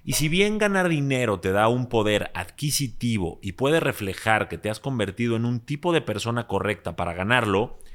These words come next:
la verdad es que no es el verdadero empoderamiento de una persona. O por lo menos, aunque sea uno de los ingredientes, no es toda la receta. Por eso te quiero aclarar lo que realmente es una persona empoderada. Mira,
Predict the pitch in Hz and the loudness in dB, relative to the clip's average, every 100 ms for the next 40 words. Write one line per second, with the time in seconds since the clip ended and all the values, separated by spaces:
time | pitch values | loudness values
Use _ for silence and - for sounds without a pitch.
0 | - - - - - 151 160 165 180 185 | -16 -16 -18 -8 0 2 2 4 2 2
1 | - 165 160 - 156 151 156 151 147 151 | -2 -2 0 2 2 4 4 4 2 0
2 | 139 113 98 98 113 117 98 92 92 98 | 2 2 0 0 0 0 0 0 0 -2
3 | 104 101 104 95 101 92 87 92 87 76 | -4 -2 -2 -2 -2 -2 -2 0 -2 -4
4 | - _ _ - _ - 113 127 135 139 | -16 _ _ -20 _ -2 2 4 4 4
5 | 160 156 98 - - - 110 113 - 113 | 4 2 0 -2 -2 4 4 4 0 0
6 | 139 143 147 - 135 143 135 113 110 110 | 2 2 2 2 2 4 4 2 2 2
7 | 113 127 135 135 147 135 - - 107 117 | 2 2 2 2 0 0 -8 -8 -2 0
8 | 120 117 - 110 104 98 90 85 92 80 | 2 0 -2 0 2 2 0 -2 -2 -4
9 | - _ - - - _ - 143 202 190 | -12 _ -20 -20 -20 _ 2 4 6 4
10 | 160 147 123 151 156 131 117 135 139 131 | 2 0 2 4 4 2 0 0 0 -2
11 | 113 113 123 123 123 123 123 - - 127 | -2 0 -2 -2 -4 -4 -6 -6 -4 -4
12 | 117 104 90 87 98 95 87 82 80 78 | -2 -4 -4 -6 -4 -4 -4 -4 -4 -8
13 | - _ _ _ _ _ _ _ _ 104 | -10 _ _ _ _ _ _ _ _ 0
14 | 101 - | 0 0